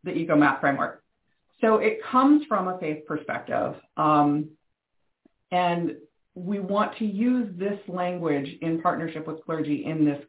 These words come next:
context because that's really the purpose that we developed the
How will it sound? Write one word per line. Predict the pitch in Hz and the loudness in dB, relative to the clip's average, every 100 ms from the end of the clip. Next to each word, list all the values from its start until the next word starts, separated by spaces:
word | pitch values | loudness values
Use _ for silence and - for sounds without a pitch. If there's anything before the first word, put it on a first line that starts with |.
| - | -4
context | 233 247 240 156 127 - - _ _ _ _ | 2 2 2 0 -2 -4 -14 _ _ _ _
because | 170 160 - 190 185 156 143 143 - _ _ _ | -8 -8 -6 2 4 6 2 0 -8 _ _ _
that's | 147 165 143 - | -4 0 0 0
really | - 160 156 | -2 0 -2
the | |
purpose | - 160 151 143 - 147 | -2 -6 -4 -6 -8 -6
that | 151 147 110 | 0 2 2
we | 147 143 | 0 -2
developed | 151 143 135 135 | 0 2 2 0
the | 143 | -6